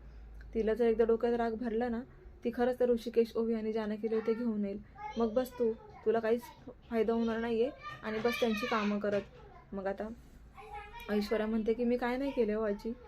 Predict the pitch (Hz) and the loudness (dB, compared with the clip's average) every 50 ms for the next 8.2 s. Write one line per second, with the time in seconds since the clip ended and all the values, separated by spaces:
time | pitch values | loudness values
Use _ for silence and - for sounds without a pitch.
0 | - - - - - - 233 226 220 220 220 214 226 226 233 233 240 - 254 233 | -18 -18 -16 -10 0 4 6 8 8 8 8 6 6 4 4 2 4 4 4 4
1 | 214 220 220 208 220 214 214 208 214 214 214 214 214 214 220 220 214 208 208 214 | 4 4 2 0 0 -2 -2 -4 -4 -4 -2 0 0 0 2 0 0 -2 -2 -2
2 | 214 214 - - 214 226 254 - - - - - - - - 220 220 202 208 214 | -4 -4 -4 -2 -2 -2 -2 -6 -12 -20 -20 -20 -12 -4 -2 -2 0 2 2 2
3 | 226 220 233 220 226 - 240 233 233 226 220 220 220 233 226 220 226 247 247 233 | 2 2 2 -2 0 0 0 0 0 0 0 0 2 2 2 2 2 2 0 0
4 | 220 214 233 240 - 269 240 233 226 214 220 220 233 233 220 208 208 208 214 240 | 0 0 -2 -2 -2 -2 0 0 2 0 0 0 -2 -2 -2 -2 -4 -4 -4 -4
5 | 226 202 202 196 208 - - - - - - - - 226 226 220 214 220 254 - | -4 -4 -4 -6 -6 -10 -16 -20 -20 -20 -20 -10 -4 -2 0 0 0 -4 -6 -10
6 | - - - - - - 233 226 220 208 208 233 233 262 247 262 269 277 277 285 | -14 -20 -20 -20 -12 -4 -2 0 0 2 2 2 2 2 4 2 2 2 0 -2
7 | 277 - 294 262 226 208 214 214 208 - 220 208 208 - - - - - - - | -2 -2 -2 -2 -2 -2 -4 -4 -4 -6 -8 -8 -10 -12 -18 -20 -20 -20 -16 -4
8 | - 233 240 254 | 2 4 4 4